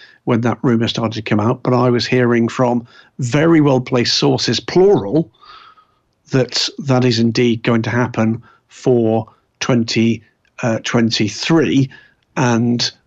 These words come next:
th-, you wouldn't want to be debuting that car, uh,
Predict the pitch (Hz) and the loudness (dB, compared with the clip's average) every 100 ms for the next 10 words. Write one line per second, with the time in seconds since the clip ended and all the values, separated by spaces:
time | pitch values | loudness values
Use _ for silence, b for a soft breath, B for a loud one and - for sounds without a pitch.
0 | _ _ 147 123 131 131 - 123 143 127 | _ _ -6 -2 -2 -2 -2 2 2 4
1 | 156 - - 151 143 139 - 123 120 135 | 2 0 0 2 2 -2 -2 -2 -2 0
2 | 127 123 117 117 110 - 127 117 117 117 | 0 0 0 0 -2 -4 -2 0 0 -4
3 | b b b _ - 110 | b b b _ -2 -2